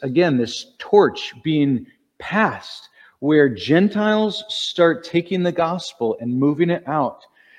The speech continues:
And then we see this church in Acts eleven doing something very fascinating. I'm gonna read it for us. "There was a famine happening away from Jerusalem."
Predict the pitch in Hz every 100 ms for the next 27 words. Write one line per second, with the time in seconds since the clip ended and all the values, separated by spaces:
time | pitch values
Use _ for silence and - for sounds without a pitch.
0 | - 151 160 180 185 185 - 190 185 147
1 | 180 196 - - 247 233 - 147 147 156
2 | 175 - 165 160 196 151 120 110 135 123
3 | - - 147 117 95 127 135 147 143 120
4 | 117 - 95 87 - _ _ _ _ _
5 | _ _ _ _ _ _ _ _ _ _
6 | _ _ _ _ _ _ _ _ _ _
7 | _ _ _ _ _ 123 123 120 127 123
8 | 139 139 156 - - 110 117 117 110 -
9 | - 151 156 120 104 117 110 123 113 110
10 | - 123 127 131 147 165 165 - 147 131
11 | 107 117 120 117 - 101 78 78